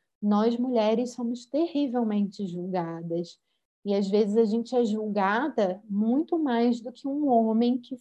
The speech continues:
foge do modelo. Então, um homem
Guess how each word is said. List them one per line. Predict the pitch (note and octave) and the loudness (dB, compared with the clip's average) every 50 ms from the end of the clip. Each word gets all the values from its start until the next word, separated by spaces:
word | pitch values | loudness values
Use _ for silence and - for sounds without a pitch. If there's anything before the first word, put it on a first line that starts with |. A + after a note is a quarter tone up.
| _ _ - | _ _ 2
foge | B3+ A#3 A3+ A#3+ B3+ C#4 B3 B3+ C#4+ | 4 6 6 6 6 4 2 0 -4
do | B3 - C#4+ | -4 -4 -2
modelo. | C4 C#4 D4 D#4 D4 C4+ C4 A3+ G#3+ G3+ F#3+ F#3 F#3 F3 E3+ E3+ _ _ _ _ _ _ _ _ _ _ _ _ _ | 0 0 0 0 2 6 6 6 6 6 2 0 -2 -2 -4 -4 _ _ _ _ _ _ _ _ _ _ _ _ _
Então, | - G3+ G3+ - A#3 A#3+ B3+ | -4 -4 0 2 2 2 2
um | C#4 C#4+ C4 | 2 2 4
homem | B3 B3 B3 B3 B3 A3+ A3 G#3 G3+ G3 F#3+ F#3 F3 | 6 6 8 6 6 4 2 2 0 -2 -2 -4 -6